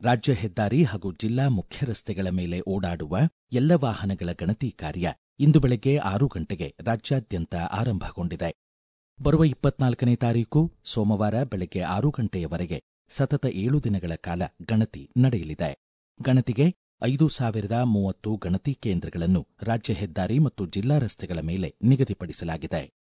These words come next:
ವಾಹನ ಸಂಚಾರದ ಬೆಳವಣಿಗೆ ತೀವ್ರತೆಯನ್ನು ಗಮನಿಸಿ ರಸ್ತೆಗಳ ಮೇಲ್ಮೈಯನ್ನು ಅಭಿವೃದ್ಧಿಪಡಿಸುವುದು, ರಸ್ತೆಗಳ ಅಗಲೀಕರಣ, ಮೇಲ್ದರ್ಜೆಗೇರಿಸುವುದು ಈ ಗಣತಿಯ ಮುಖ್ಯ ಉದ್ದೇಶವಾಗಿದೆ.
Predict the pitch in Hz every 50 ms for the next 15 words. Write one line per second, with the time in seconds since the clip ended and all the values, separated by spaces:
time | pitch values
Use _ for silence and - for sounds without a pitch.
0 | _ _ _ _ _ _ _ _ - - 123 110 151 147 165 127 127 165 160 165
1 | - - 120 104 - - 117 107 104 101 98 104 87 92 92 98 90 95 95 -
2 | - 95 85 - 90 87 87 90 85 - 98 87 87 87 85 82 - 92 85 87
3 | 87 85 - - 123 147 165 - _ _ - 107 123 120 - - 170 151 156 156
4 | 156 147 127 110 101 92 95 95 87 87 82 87 98 113 - - 90 82 - -
5 | - - 135 117 - - - - - 87 78 82 - - 78 87 87 - 101 139
6 | 170 - _ _ _ - 95 123 117 - - 139 104 101 92 82 - 85 82 101
7 | 98 90 - - 98 87 85 90 104 147 165 _ _ _ _ - 107 110 120 139
8 | - 175 151 - 147 - - 92 85 82 73 - - - 104 87 78 69 - _
9 | _ _ - - 151 170 - - 104 90 - - 85 85 80 80 82 95 104 -
10 | - - 85 73 78 101 110 135 113 92 - - - 85 80 76 - - 165 165
11 | 147